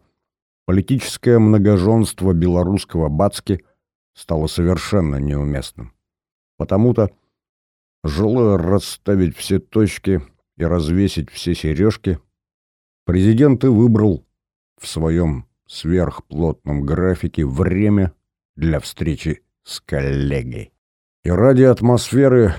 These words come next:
добросердечности и откровенности во время этого разговора он даже вышел встречать гостя на крыльцо.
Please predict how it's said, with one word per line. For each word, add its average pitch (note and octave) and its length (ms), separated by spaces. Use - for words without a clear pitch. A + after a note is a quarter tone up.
добросердечности A2 1500
и F#2+ 60
откровенности G#2+ 1080
во G#2 180
время G#2 340
этого F#2+ 300
разговора F2 720
он A2 180
даже C3+ 300
вышел B2 500
встречать G2 880
гостя D#2+ 680
на D#2+ 160
крыльцо. - 760